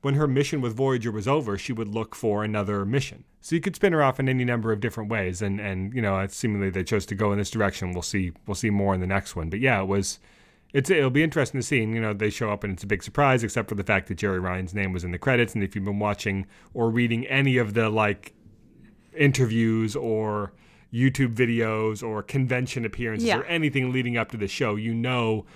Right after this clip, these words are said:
Speaker 1: what returning cast members are gonna be in this and which aren't,
Speaker 2: And that's
Speaker 1: unless
Speaker 2: a-,
Speaker 1: they've got,
Speaker 2: right,
Speaker 1: like,
Speaker 2: and they
Speaker 1: some big surprise Worf appearance in the finale or something that they haven't disclosed,
Speaker 2: And so
Speaker 1: but
Speaker 2: this one thing I think that would be served well by the Japanese or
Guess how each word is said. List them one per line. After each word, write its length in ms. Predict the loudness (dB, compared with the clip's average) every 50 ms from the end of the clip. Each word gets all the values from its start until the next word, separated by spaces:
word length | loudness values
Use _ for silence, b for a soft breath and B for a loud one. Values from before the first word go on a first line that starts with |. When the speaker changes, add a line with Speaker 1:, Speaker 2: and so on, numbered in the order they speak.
| B B B
Speaker 1:
what 160 | -2 -2 0
returning 360 | 0 -2 -2 0 0 0 0
cast 280 | 0 0 0 0 0 -2
members 260 | -2 -2 0 0 0 -2
are 60 | -2
gonna 180 | -2 0 -2
be 160 | 0 -2 -2 -4
in 80 | -4 -4
this 220 | -6 -8 -8 -8
and 100 | -8 -6
which 220 | -6 -6 -6 -6
aren't, 240 | -8 -6 -6 -4 -2
Speaker 2:
And 100 | 0 0 0
that's 140 | 0 0
Speaker 1:
unless 240 | 0 0 -2 -2 -6
Speaker 2:
a-, 40 | -4
Speaker 1:
they've 200 | -4 -2 -2 0
got, 80 | 0 0
Speaker 2:
right, 140 | 2 2
Speaker 1:
like, 140 | 0 -2 -2
Speaker 2:
and 160 | -2 -2 -2
they 100 | -2 -2 0
Speaker 1:
some 140 | 0 0 0
big 160 | 0 0 -2
surprise 500 | -4 -6 -4 -2 0 2 2 2 0 -2
Worf 340 | -2 -2 0 0 0 -2 -4
appearance 460 | -8 -6 -4 -2 -2 -2 -2 -4 -6
in 80 | -6
the 60 | -6 -4
finale 420 | -4 -2 -2 0 0 0 0 0
or 60 | -2
something 260 | -2 -4 -4 -4 -4
that 120 | -4 -4 -2
they 100 | -2 0
haven't 280 | 2 2 2 0 -2
disclosed, 560 | -4 -6 -8 -8 -8 -8 -8 -8 -8 -6 -4 -4
Speaker 2:
And 80 | -2 0
so 100 | 0 0
Speaker 1:
but 60 | 0
Speaker 2:
this 240 | 0 -2 -2 -2 0
one 240 | 2 2 2 2 0
thing 340 | 0 -2 -2 0 -2 -4 -4
I 160 | -2 -2 -2 -2
think 340 | -4 -6 -6 -6 -6 -6 -6
that 180 | -4 -4 -4 -2
would 180 | -4 -4 -4
be 80 | -4 -6
served 500 | -6 -6 -6 -2 0 0 0 0 -2 -2
well 540 | -2 0 2 2 2 2 0 0 -2 -6 -8 _ _ 0
by 420 | 0 2 2 0 -2 -2 -2 -2 -2
the 380 | 0 0 0 0 0 -2 -4 -4 -6 -4
Japanese 600 | 0 2 2 2 2 0 0 0 -2 -2 -2 -2
or 140 | -4 -4